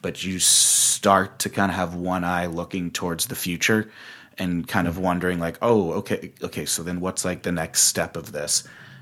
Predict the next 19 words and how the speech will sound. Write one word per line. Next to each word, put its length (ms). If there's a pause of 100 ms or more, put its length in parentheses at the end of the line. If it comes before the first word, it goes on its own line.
(140)
And 100
then 160
year 280
three 440 (100)
was 340
just, 340
like, 220
the 100
<laughs> 160
full 220
sense 420
of 260
doom 380 (280)
<laughs> 260
sitting 460
in 260
underneath 500
the 80
surface 480